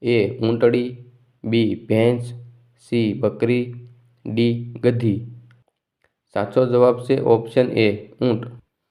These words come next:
પ્રશ્ન નંબર વીસ. સાબુ બનાવવા માટે તેલમાં શું ભેળવવું પડે છે? એ કેસર, બી મીઠું, સી કાસ્ટિક સોડા,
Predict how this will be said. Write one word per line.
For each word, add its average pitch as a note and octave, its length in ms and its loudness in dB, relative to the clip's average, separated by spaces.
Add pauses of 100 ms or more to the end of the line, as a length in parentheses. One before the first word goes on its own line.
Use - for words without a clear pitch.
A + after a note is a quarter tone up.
(520)
પ્રશ્ન C3 340 -2
નંબર A#2+ 360 4
વીસ. A#2 400 2 (760)
સાબુ A#2+ 320 2
બનાવવા A#2+ 360 6
માટે A2+ 340 2 (720)
તેલમાં B2+ 380 6
શું C3+ 320 0
ભેળવવું A#2+ 420 6
પડે G2 240 4
છે? G2 180 -4 (800)
એ A#2 340 -2
કેસર, A2+ 440 4 (500)
બી G#2+ 500 0
મીઠું, A2 420 0 (520)
સી - 440 -2
કાસ્ટિક G#2+ 500 0
સોડા, A#2 340 4